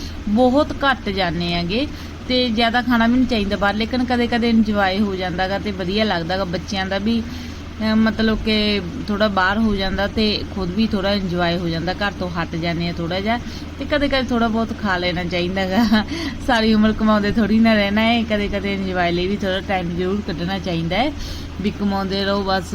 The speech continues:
ਸੰਭਾਲਦੇ ਰਹੋ ਪੈਸੇ, ਪਤਾ ਨਹੀਂ ਬਾਅਦ ਦੇ ਵਿੱਚ ਕਿਹਨੇ, ਕਿਸੇ ਨੇ ਪੁੱਛਣਾ ਜਾਂ ਨਹੀਂ ਪੁੱਛਣਾ, ਕਿੰਨਾ ਕੁ ਪੁੱਛਦੇ ਨੇ ਅੱਜ ਕੱਲ੍ਹ ਬੱਚੇ। ਸੋ ਇਸ ਕਰਕੇ ਮੈਨੂੰ ਲੱਗਦਾ ਵੀ ਲਾਈਫ ਨੂੰ ਵੀ ਥੋੜ੍ਹਾ ਇੰਜੋਏ ਕਰ ਲੈਣਾ ਚਾਹੀਦਾ। ਤੇ ਸੋ ਉਪਿੰਦਰ ਨੂੰ ਫਾਈਨਲ ਆ ਜਿਹੜੀ ਆਈਸਕ੍ਰੀਮ ਲਗਭਗ ਮਿਲ ਗਈ ਹੈ,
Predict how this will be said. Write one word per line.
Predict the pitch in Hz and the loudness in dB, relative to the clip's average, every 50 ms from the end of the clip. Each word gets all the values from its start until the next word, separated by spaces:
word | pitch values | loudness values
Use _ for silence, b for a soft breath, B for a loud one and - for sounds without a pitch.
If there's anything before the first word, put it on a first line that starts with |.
| 196 180 170 | -4 -4 -2
ਸੰਭਾਲਦੇ | 202 196 190 185 185 180 180 175 165 180 190 | -2 -2 0 0 0 0 0 -2 -2 -2 -2
ਰਹੋ | 196 202 202 | 0 -2 -2
ਪੈਸੇ, | - 190 190 180 170 - 196 | 0 0 -2 0 0 -2 -4
ਪਤਾ | 170 185 190 185 185 | -2 -4 -4 -4 -2
ਨਹੀਂ | 190 202 190 | -2 -2 -2
ਬਾਅਦ | 185 190 185 190 185 | -2 -2 -4 -4 -2
ਦੇ | 208 208 | -4 -4
ਵਿੱਚ | 190 190 - - 185 | -4 -4 -6 -6 -8
ਕਿਹਨੇ, | 165 185 190 190 196 202 202 196 - | -6 -6 -4 -4 -2 -2 -2 -4 -6
ਕਿਸੇ | - 185 175 196 | -8 -6 -6 -6
ਨੇ | 185 185 | -6 -6
ਪੁੱਛਣਾ | 165 - 185 170 - - 196 190 180 175 | -6 -6 -8 -8 -6 -6 -4 -4 -2 -2
ਜਾਂ | 185 196 | -2 -2
ਨਹੀਂ | 196 190 190 208 | -2 -2 -4 -4
ਪੁੱਛਣਾ, | - - 180 - 185 180 170 170 | -4 -6 -8 -6 -4 -4 -2 -2
ਕਿੰਨਾ | 165 - 175 180 190 196 | -4 -4 -4 -2 -2 -2
ਕੁ | 190 202 196 180 | -2 -2 -6 -6
ਪੁੱਛਦੇ | 170 185 185 170 151 - 175 | -6 -6 -8 -8 -6 -6 -4
ਨੇ | 170 175 | -4 -4
ਅੱਜ | 165 147 165 | -4 -4 -4
ਕੱਲ੍ਹ | 165 180 185 190 | -4 -4 -4 -4
ਬੱਚੇ। | 185 180 170 - 233 240 - B B B B B B B | -4 -6 -6 -4 -4 -4 -4 B B B B B B B
ਸੋ | - 247 | 0 2
ਇਸ | 247 240 226 - | 4 4 2 2
ਕਰਕੇ | - 214 208 - 214 208 | 0 -2 -2 0 -2 -2
ਮੈਨੂੰ | 196 196 190 190 | -2 -2 -2 0
ਲੱਗਦਾ | 185 180 180 185 | 0 0 0 -2
ਵੀ | 185 185 190 | -2 -2 -2
ਲਾਈਫ | 190 175 170 175 165 | -2 0 0 0 -2
ਨੂੰ | 170 175 185 | -2 -4 -4
ਵੀ | 190 | -4
ਥੋੜ੍ਹਾ | 190 208 185 175 185 | -4 -4 -2 0 0
ਇੰਜੋਏ | 202 196 180 170 170 180 170 165 | 0 -2 -2 0 0 0 0 0
ਕਰ | - 170 165 | 0 -2 -2
ਲੈਣਾ | 165 165 160 160 | -2 -2 -4 -4
ਚਾਹੀਦਾ। | 160 156 170 165 165 180 196 208 208 B B B B B B B - | -4 -4 -4 -2 -2 -2 -2 -4 -4 B B B B B B B -4
ਤੇ | 202 202 | -4 -2
ਸੋ | 196 - 214 214 208 202 196 | 0 0 2 2 2 4 2
ਉਪਿੰਦਰ | 190 175 170 196 190 190 175 185 | 0 0 -2 -4 -2 0 0 0
ਨੂੰ | 175 175 180 170 - | 0 0 -4 -4 -2
ਫਾਈਨਲ | 190 165 165 175 180 | -2 -2 -2 0 0
ਆ | 185 190 190 | 0 0 0
ਜਿਹੜੀ | 185 165 170 170 180 190 - | 0 0 -2 -2 -2 -2 -2
ਆਈਸਕ੍ਰੀਮ | - 165 170 170 165 - - 180 175 175 170 | -2 -2 -2 -2 -2 -4 -4 -2 -2 -2 0
ਲਗਭਗ | 175 170 165 165 165 - 190 190 185 | 0 -2 -2 -2 -2 -2 -2 -4 -4
ਮਿਲ | 180 170 175 170 165 156 | -4 -4 -2 -2 -2 -2
ਗਈ | 156 165 160 160 175 185 | -2 -2 -2 0 0 0
ਹੈ, | 226 | 0